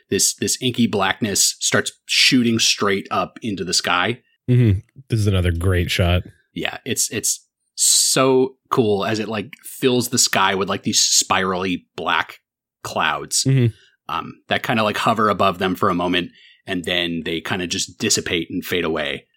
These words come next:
Speaker 1: Um, and they, it cuts back to those, those three Egyptian dudes staring at Jack in shock, um, as he just slowly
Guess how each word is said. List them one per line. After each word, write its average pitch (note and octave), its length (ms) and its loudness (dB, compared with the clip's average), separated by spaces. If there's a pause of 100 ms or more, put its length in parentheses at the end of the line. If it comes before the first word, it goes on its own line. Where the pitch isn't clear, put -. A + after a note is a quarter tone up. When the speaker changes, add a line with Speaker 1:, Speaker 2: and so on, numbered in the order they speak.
(220)
Speaker 1:
Um, - 420 -4
and F#2+ 220 -4
they, G2 460 0
it G#2 140 -8
cuts C3 200 0
back G#2+ 280 0
to A#2+ 100 -2
those, F#2+ 260 0
those F#2 200 -4
three F#2 520 -2 (200)
Egyptian F#2 460 0
dudes F2 340 0
staring G2 680 0
at F2+ 140 -4
Jack E2+ 300 -2
in D#2+ 80 -6
shock, - 640 0 (480)
um, D2+ 340 0
as G2+ 180 -2
he A2+ 120 2
just - 360 0
slowly A2 920 0